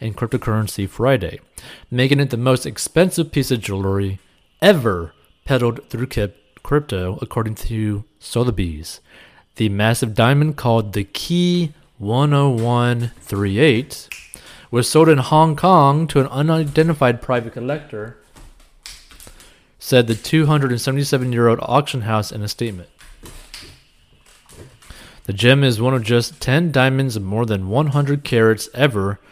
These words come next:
to come to auction. Now, the auction house has said it would accept payment for the diamond in either Bitcoin or Ether, but it was unclear which digital coin was used to buy the gem.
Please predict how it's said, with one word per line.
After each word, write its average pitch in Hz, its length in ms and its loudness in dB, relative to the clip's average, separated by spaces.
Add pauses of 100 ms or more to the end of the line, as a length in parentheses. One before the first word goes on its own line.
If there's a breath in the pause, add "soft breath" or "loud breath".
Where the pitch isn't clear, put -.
(160 soft breath)
to - 80 -4
come 107 220 -6
to 113 120 -8
auction. 92 560 -6 (640 loud breath)
Now, 110 60 -2
the 113 80 0
auction 135 320 2
house 127 340 2
has 123 160 0
said 110 240 0
it 113 80 0
would 107 100 -2
accept - 460 -4
payment 131 560 0
for - 160 -8
the 160 100 -4
diamond 117 340 -2
in 107 140 -8 (520)
either 104 400 -2
Bitcoin 147 600 -4
or 135 220 0
Ether, 107 480 -2 (760 soft breath)
but 147 360 2
it 135 40 0
was 127 120 0
unclear 135 440 4
which 156 260 2
digital 147 280 2
coin 127 280 0
was 101 180 -2
used 160 300 2
to 143 80 -6
buy 107 240 0
the 95 160 -2
gem. 92 520 -4